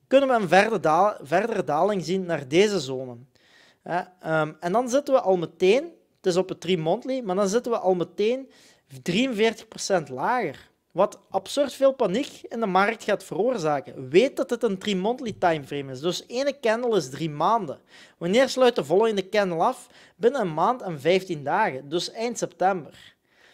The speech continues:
Wordt dus heel belangrijk om deze zaken te gaan opvolgen. Want als we hier een trendomkering zien en we gaan deze trendlijn doorbreken, macro-trendlijn, die al sinds, ehm,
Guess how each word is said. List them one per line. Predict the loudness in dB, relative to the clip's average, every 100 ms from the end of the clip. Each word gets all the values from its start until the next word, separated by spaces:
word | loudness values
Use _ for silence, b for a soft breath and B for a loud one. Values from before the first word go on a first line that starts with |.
| b _
Wordt | 2 4 4 -2
dus | 0 0 0
heel | 2 4 4
belangrijk | 2 2 2 0 -2 -4
om | -10 -2
deze | 2 4 2 -4 -8 _
zaken | -2 0 0 -2
te | -8
gaan | -8 -6
opvolgen. | -8 0 0 2 -2 _ B B B
Want | 0
als | 0 2
we |
hier | 0 2
een | 0
trendomkering | 2 2 0 -4 0 2 2 -4
zien | -6 -8 -10 b b b -2
en |
we | 2
gaan | 4
deze | 6 4 4 0 -4 _ _
trendlijn | 4 4 4 2 2 2
doorbreken, | -10 -8 2 2 2 -4 -4
macro-trendlijn, | -2 -2 -2 -6 -4 -4 -4 -2 -2 -2
die | -4 -4
al | 4 4 4 b b b
sinds, | -8 0 2 2 -2 -6 -8
ehm, | -6 -2 0 2 2 0 -4